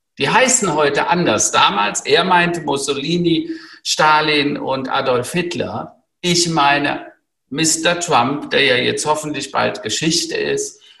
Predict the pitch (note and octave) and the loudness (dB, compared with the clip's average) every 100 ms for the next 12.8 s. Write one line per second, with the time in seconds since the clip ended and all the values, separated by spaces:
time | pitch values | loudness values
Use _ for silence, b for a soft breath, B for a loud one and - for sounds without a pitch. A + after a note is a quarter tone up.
0 | B - D3+ C#3+ C#3+ C#3 C3+ - - C#3 | B -4 2 2 2 0 -2 -2 -2 2
1 | D3 D3+ C#3+ C3+ C3 C3+ A#2+ B2+ C3+ C3+ | 2 2 4 4 2 0 -2 0 2 0
2 | B2 A#2 A2+ A2+ C#3 D#3 D#3 C3+ C3 B2+ | -2 -2 -2 2 4 4 4 4 2 -2
3 | - A2+ G#2 - - A#2 A2 G#2+ A#2 A2+ | -4 -2 -2 -2 -2 -2 -4 -6 -6 -6
4 | - - A2+ B2 D3 D#3+ - C3 - - | -6 -2 0 2 4 4 2 0 -2 -4
5 | B B - A#2+ A#2 B2+ E3+ E3+ D3 C#3 | B B 0 2 2 2 0 2 4 4
6 | - C3 B2 - D#3+ D#3 D#3+ D#3 - - | 2 0 0 0 2 4 4 2 0 -2
7 | A#2+ A#2+ - D3+ D#3 D3+ C3+ B2 A#2+ A2+ | -2 -4 -4 -2 0 -2 -4 -2 0 2
8 | A2+ B2+ B B B D#3 C#3+ D#3+ D#3 D3+ | 0 -6 B B B 0 2 4 4 4
9 | C#3 C#3+ C#3 C#3 D3+ D#3+ - - F3 E3+ | 2 2 0 0 2 0 0 0 2 4
10 | D#3+ D3+ D#3 D#3 D#3 D#3+ D3+ D#3 - C#3+ | 4 4 2 2 2 0 -2 -2 -4 -2
11 | C#3+ - D3 C3 B2+ A#2+ G2 F2+ E2 _ | -2 0 -2 -2 -2 -4 -6 -8 -10 _
12 | _ - F3 E3 C3+ - - | _ -6 2 2 2 -2 -8